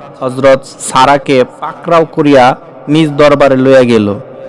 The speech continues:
হযরত সারা আলাইহি ওয়াসাল্লাম বাদশাহর অসৎ ইচ্ছার কথা অনুধাবন করিলেন। তিনি অজু করিয়া দুই রাকাত নামাজ আদায় করিলেন। তারপর মোনাজাত করিলেন, "হে আল্লাহ,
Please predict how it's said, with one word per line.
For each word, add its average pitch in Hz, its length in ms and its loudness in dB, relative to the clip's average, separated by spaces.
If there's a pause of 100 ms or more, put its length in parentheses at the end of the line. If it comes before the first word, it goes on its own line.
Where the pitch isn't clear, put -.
(180)
হযরত 143 380 -2
সারা 143 340 2
আলাইহি 135 280 2
ওয়াসাল্লাম 123 520 2 (600)
বাদশাহর 143 480 0
অসৎ 175 480 0 (100)
ইচ্ছার 151 440 -2
কথা 139 300 0
অনুধাবন 135 540 2
করিলেন। 113 440 2 (400)
তিনি 143 200 -2
অজু 175 280 0
করিয়া 147 460 2 (360)
দুই 160 200 2
রাকাত 151 480 2
নামাজ 139 420 2
আদায় 131 280 2
করিলেন। 117 460 2 (380)
তারপর 139 440 0
মোনাজাত 135 380 0 (100)
করিলেন, 123 480 2 (440)
"হে 135 80 -2
আল্লাহ, 127 420 0